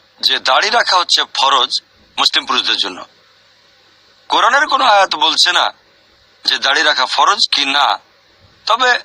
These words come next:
কোরআনের একটা আয়াতে দাড়ির কথা আছে, সূরা তাহা, অধ্যায় নম্বর বিশ, আয়াত নম্বর চুরানব্বই, যে অ্যারন বা হারুন আলাইহিস সালাম, তিনি তার ভাই মূসা আলাইহিস সালামকে বললেন যে, "হে আমার সহোদর,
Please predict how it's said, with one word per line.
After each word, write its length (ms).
কোরআনের 280
একটা 220
আয়াতে 280
দাড়ির 260
কথা 260
আছে, 280
সূরা 240
তাহা, 440
অধ্যায় 240
নম্বর 240
বিশ, 360
আয়াত 280
নম্বর 240
চুরানব্বই, 580
যে 220
অ্যারন 440
বা 160
হারুন 220
আলাইহিস 260
সালাম, 400
তিনি 180
তার 260
ভাই 420
মূসা 180
আলাইহিস 180
সালামকে 300
বললেন 440
যে, 240
"হে 120
আমার 280
সহোদর, 520